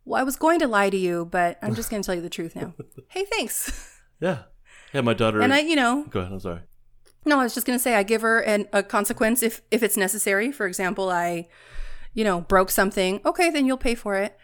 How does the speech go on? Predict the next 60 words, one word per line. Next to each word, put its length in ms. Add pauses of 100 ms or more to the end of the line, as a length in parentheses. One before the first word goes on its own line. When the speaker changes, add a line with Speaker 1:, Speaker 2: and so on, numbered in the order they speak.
(240)
Speaker 1:
But 320
there's 200
also 240
a 80
reward 360
in 140
there. 140
"Thank 180
you 80
so 100
much 180
for 80
telling 220
me 60
the 100
truth. 460
I'm 120
gonna 140
be 140
as 100
chill 200
about 240
this 160
as 120
I 80
can 280
because 440 (460)
this 220
is 120
what 300
I'd 180
like 160
for 80
you 80
to 100
do. 200
I'd 140
like 160
for 80
you 60
to 60
be 160
honest 460 (500)
all 220
of 80
the 60
time." 220 (1400)
You 100
know? 80
Speaker 2:
Ideal, 200
yeah. 220 (1600)
All 100
right, 100
another 220
one 140
was 140
a 60
really 340
good 160
question. 560